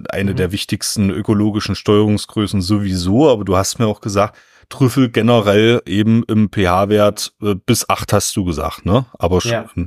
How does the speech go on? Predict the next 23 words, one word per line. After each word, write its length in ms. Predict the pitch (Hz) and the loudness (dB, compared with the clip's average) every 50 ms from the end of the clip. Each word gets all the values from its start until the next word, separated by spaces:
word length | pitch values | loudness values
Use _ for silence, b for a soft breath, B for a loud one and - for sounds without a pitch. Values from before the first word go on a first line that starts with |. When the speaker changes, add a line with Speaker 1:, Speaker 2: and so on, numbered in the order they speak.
| - _ _ _ - | -8 _ _ _ -2
Speaker 1:
ja, 200 | 85 80 78 - - | 0 0 0 -2 -2
im 160 | 87 87 87 | -4 -2 0
neutralen 560 | 92 92 92 87 - - 87 85 90 92 95 | 2 2 0 0 0 0 0 2 2 2 0
Bereich, 400 | 90 87 - 78 69 67 69 - | 0 0 0 0 0 -2 -2 -4
ne? 180 | - 92 95 92 | -4 -4 -4 -4
So, 140 | 92 92 82 - B B B B B B B B | -4 -6 -8 -10 B B B B B B B B
du 80 | 95 | 0
hattest 280 | 95 104 101 - - - | 2 2 0 -2 0 0
da 60 | 110 | 0
auch 280 | 92 78 98 95 - - | 2 2 0 -2 -2 -4
auf 280 | - 98 95 92 - - | -4 -4 -4 -4 -4 -4
der 360 | - 98 92 95 92 95 90 | -2 0 2 2 2 2 0
D-B-G-Jahrestagung 1300 | 87 101 101 98 101 92 87 90 85 85 82 87 104 120 143 135 - - - 120 120 117 123 120 110 | 0 0 0 2 2 2 0 0 0 2 2 2 2 2 0 0 -2 -2 -2 0 0 0 0 -2 -2
entsprechend 540 | 90 107 - - - 110 104 - 117 107 - | -2 -4 -8 -6 -4 -4 -2 -2 -2 -2 -2
ein 140 | - 92 82 | -2 -4 -4
Poster 420 | - - 104 131 - - - - | -2 0 0 0 0 -2 -4 -6
vorgestellt, 640 | - - - 107 139 - 131 - - - 160 151 - - | -4 -4 -4 -4 -4 -4 -8 -8 -6 -6 -4 -4 -4 -4
ne, 180 | 104 98 101 | -6 -8 -6
wo 80 | 110 98 | -6 -4
du 100 | - - | -4 -4
Speaker 2:
Mhm. 100 | 196 226 | -4 -4
Speaker 1:
die 140 | - 90 87 | -6 -8 -8
pot-, 320 | - - 117 113 - | -4 -2 -2 -2 -2